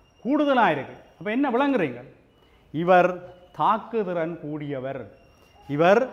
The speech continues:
தாக்குதிறன் குறைந்தவர். எப்படி இருந்தாலும், இவர் குறைந்த இந்த ஏற்ற பி-, பிரிப்பை கொண்டிருந்தாலும், இவர்கள் சூழப்பட்ட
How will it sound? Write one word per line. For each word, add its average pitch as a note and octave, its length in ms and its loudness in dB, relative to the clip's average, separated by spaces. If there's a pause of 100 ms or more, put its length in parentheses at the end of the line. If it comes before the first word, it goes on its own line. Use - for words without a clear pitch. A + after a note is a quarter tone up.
(320)
தாக்குதிறன் E3+ 680 0 (640)
குறைந்தவர். A3 800 2 (580)
எப்படி E4 320 0 (100)
இருந்தாலும், C#3+ 640 0 (500)
இவர் F#3+ 200 2 (160)
குறைந்த C#4+ 420 4 (520)
இந்த F#3 140 0 (140)
ஏற்ற B3 240 2 (240)
பி-, G#3 180 -4 (180)
பிரிப்பை A#3 340 0 (180)
கொண்டிருந்தாலும், F3 880 0 (520)
இவர்கள் F#3+ 360 2
சூழப்பட்ட B3+ 520 2